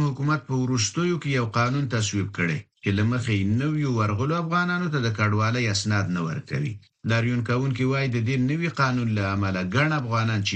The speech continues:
یوه لویه برخه یې کوچنیان دي، بې برخلیکه پاتې دي. د دې لاریون تنظیمونکي هغه کسان دي چې د بلجیم تابعیت لري.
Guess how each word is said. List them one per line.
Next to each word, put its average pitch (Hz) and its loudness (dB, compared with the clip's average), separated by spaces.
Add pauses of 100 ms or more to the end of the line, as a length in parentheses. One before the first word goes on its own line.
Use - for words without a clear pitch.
یوه 101 2
لویه 127 0
برخه 113 0
یې 95 -2
کوچنیان 127 0
دي، 170 -2 (320)
بې 107 4
برخلیکه 101 0
پاتې 80 -2
دي. - -4 (380)
د - 0 (100)
دې 120 2 (100)
لاریون 113 2
تنظیمونکي 110 2 (100)
هغه 120 0 (100)
کسان 127 2
دي 78 -2 (220)
چې - -4
د 90 4
بلجیم 92 2 (100)
تابعیت 80 0 (100)
لري. 62 -4